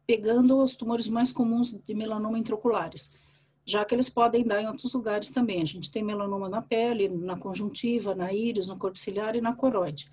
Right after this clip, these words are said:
Mas, sem dúvida, a maioria vai dar nessa região, por isso que a gente acabou tendo uma aula especificada assim, pra não ficar muito longa. Basicamente, o que a gente vai ter de diferença é um tumor benigno versus um maligno, que é um câncer, né?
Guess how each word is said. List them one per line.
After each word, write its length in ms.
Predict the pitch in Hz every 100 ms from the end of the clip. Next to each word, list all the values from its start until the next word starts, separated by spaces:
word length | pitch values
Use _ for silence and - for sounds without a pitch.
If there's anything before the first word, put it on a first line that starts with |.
| _ _ _ _ _
Mas, 200 | 226 226
sem 260 | - 262 240
dúvida, 540 | 240 247 254 254 254
a 40 |
maioria 520 | 240 233 220 208 220 214
vai 180 | 233
dar 240 | 202 202 202
nessa 280 | 202 - 196
região, 540 | 202 202 220 233 240
por 160 | 240 247
isso 220 | 240 -
que 80 | 240
a 60 |
gente 320 | 233 226 -
acabou 560 | 226 - 214 196 202 202 _ _ _ _ _
tendo 240 | 208 202
uma 140 | 196 196
aula 240 | 196 202
especificada 880 | 202 - 196 - - 214 - 185 190
assim, 280 | - - 190
pra 200 | - 202
não 80 | 196
ficar 240 | - 101
muito 260 | 101 - 110
longa. 380 | 101 143 131 - - - - _ _ _ -
Basicamente, 880 | 240 320 381 302 214 240 277 254
o 40 | 214
que 120 | 262
a 40 |
gente 220 | 254 247 -
vai 100 | 214
ter 140 | 202
de 140 | 190
diferença 600 | - - 196 226 262 311 302
é 140 | 220
um 120 | 208
tumor 320 | 220 208 202
benigno 500 | 180 196 196 185 190
versus 440 | 185 190 185 - 196
um 60 |
maligno, 460 | 214 226 226 269 285
que 100 | -
é 60 | 180
um 80 |
câncer, 420 | 156 202 262 - 180
né? 240 | 202